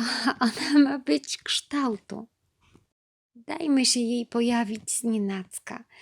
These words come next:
dajmy się zaskoczyć, miejmy niespodziankę. To jest cudowna jakość życia. Tak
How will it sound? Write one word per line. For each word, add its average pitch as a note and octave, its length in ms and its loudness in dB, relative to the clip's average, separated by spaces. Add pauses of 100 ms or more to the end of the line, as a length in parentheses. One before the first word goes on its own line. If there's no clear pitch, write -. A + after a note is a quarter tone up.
(180)
dajmy E4 300 2
się D4+ 180 4
zaskoczyć, C4 1000 0 (340)
miejmy C#4 520 6
niespodziankę. G#3 1120 0 (580)
To B3+ 140 2
jest A#3+ 420 -2 (120)
cudowna B3 1040 0 (300)
jakość B3 720 -2
życia. G#3+ 720 -4 (1120)
Tak A#3 180 -4